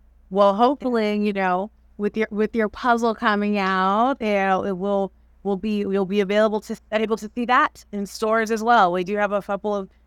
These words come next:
um, retailers, or smaller retailers. Actually, we are in a store in Houston. Um, hopefully you'll be able to, to see one of those in stores as well.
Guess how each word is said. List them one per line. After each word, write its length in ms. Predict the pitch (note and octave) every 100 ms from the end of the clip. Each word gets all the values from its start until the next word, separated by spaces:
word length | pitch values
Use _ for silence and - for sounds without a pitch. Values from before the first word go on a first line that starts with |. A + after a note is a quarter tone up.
| _ _
um, 340 | F3+ F3 E3+ F3+
retailers, 580 | F4 F4 F4+ D#4+ D4+
or 80 | C4+
smaller 340 | B3+ D#4 D4+ D4
retailers. 260 | C#4+ C#4
Actually, 220 | A#3+ B3+ A#3+
we 60 |
are 160 | A3 B3+
in 60 |
a 60 | G#3+
store 200 | - G#3+
in 100 | G3
Houston. 400 | G3 G3+ D#3 D3+ - -
Um, 300 | D#3+ D#3 D3+
hopefully 300 | F3+ - F3+
you'll 120 | E3+
be 140 | E3 F3
able 240 | F3 F3
to, 160 | E3 E3+
to 240 | - -
see 240 | F3+ A#3+ A#3
one 160 | A#3
of 120 | A#3
those 280 | A#3 C4+ C4+
in 140 | A#3+ A3
stores 400 | - A3+ A#3 B3
as 160 | A#3+
well. 320 | C4+ D4+ E3+